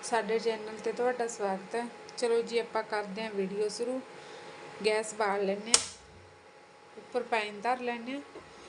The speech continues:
ਪੈਨ ਨੂੰ ਆਪਾਂ ਚੰਗੀ ਤਰ੍ਹਾਂ ਗਰਮ ਕਰ ਲੈਂਦੇ ਹਾਂ। ਲਓ ਜੀ, ਪੈਨ ਆਪਣਾ ਚੰਗੀ ਤਰ੍ਹਾਂ ਗਰਮ ਹੋ ਗਿਆ। ਇਹਦੇ ਵਿੱਚ ਆਪਾਂ ਸਰਸੋਂ ਦਾ ਤੇਲ ਪਾ ਲੈਂਦੇ ਹਾਂ।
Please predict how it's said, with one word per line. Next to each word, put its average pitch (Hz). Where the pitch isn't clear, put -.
ਪੈਨ 247
ਨੂੰ 254
ਆਪਾਂ 254
ਚੰਗੀ 254
ਤਰ੍ਹਾਂ 269
ਗਰਮ 208
ਕਰ 220
ਲੈਂਦੇ 208
ਹਾਂ। 302
ਲਓ 262
ਜੀ, 254
ਪੈਨ 262
ਆਪਣਾ 254
ਚੰਗੀ 254
ਤਰ੍ਹਾਂ 254
ਗਰਮ 240
ਹੋ 226
ਗਿਆ। 247
ਇਹਦੇ 254
ਵਿੱਚ 277
ਆਪਾਂ 240
ਸਰਸੋਂ 240
ਦਾ 233
ਤੇਲ 233
ਪਾ 220
ਲੈਂਦੇ 202
ਹਾਂ। 269